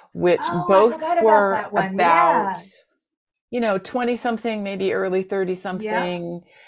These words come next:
Speaker 1: making their way in the city, and a group of friends that was women, but included men. And I was started to think about the,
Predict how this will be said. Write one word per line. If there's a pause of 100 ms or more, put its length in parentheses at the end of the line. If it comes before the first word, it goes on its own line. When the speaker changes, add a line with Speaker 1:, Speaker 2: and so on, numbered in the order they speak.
(300)
Speaker 1:
making
their
way
in
the
city,
and
a
group
of
friends
that
was (1160)
women,
but
included
men. (400)
And (300)
I
was
started
to
think
about
the,